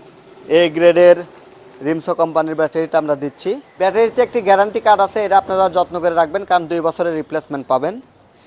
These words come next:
এটা রেখে দিবেন। ব্যাটারির কার্টুন, আইপিএসের কার্টুন, এগুলো যত্ন করে রাখবেন। এখন একটি বিষয় আপনাদেরকে বলে দিই,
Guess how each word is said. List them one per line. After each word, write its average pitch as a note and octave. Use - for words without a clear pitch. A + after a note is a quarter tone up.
এটা -
রেখে C#3+
দিবেন। D#3
ব্যাটারির E3+
কার্টুন, F#3+
আইপিএসের E3+
কার্টুন, F#3+
এগুলো E3+
যত্ন D#3
করে C3
রাখবেন। A2
এখন G3+
একটি F#3
বিষয় F#3+
আপনাদেরকে F#3
বলে D3
দিই, F3